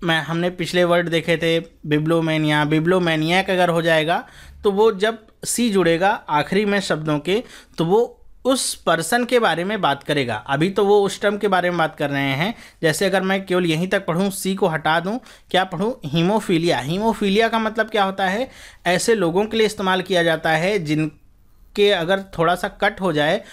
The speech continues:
और खून बहना उनका बंद ना हो। ठीक है, जैसे नॉर्मल इंसानों में क्या होता है, अगर आपको थोड़ा सा कट हो जाता है,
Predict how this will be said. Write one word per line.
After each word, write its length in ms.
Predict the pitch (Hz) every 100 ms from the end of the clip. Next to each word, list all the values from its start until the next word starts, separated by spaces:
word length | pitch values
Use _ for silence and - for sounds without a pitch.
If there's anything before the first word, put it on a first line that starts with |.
| - -
और 80 | 185
खून 440 | - - 180 226
बहना 300 | 214 180 190
उनका 220 | 190 185 202
बंद 380 | 151 202 214
ना 200 | 185 143
हो। 220 | 117 113 -
ठीक 140 | 214
है, 100 | 175
जैसे 260 | 127 135 170
नॉर्मल 360 | 170 170 180 185
इंसानों 340 | 170 170 185
में 180 | 190 185
क्या 120 | 208
होता 160 | 175 135
है, 80 |
अगर 120 | 131 156
आपको 280 | 156 -
थोड़ा 200 | 156 151
सा 100 | 151
कट 220 | 170 160 170
हो 60 |
जाता 200 | 156
है, 80 | 147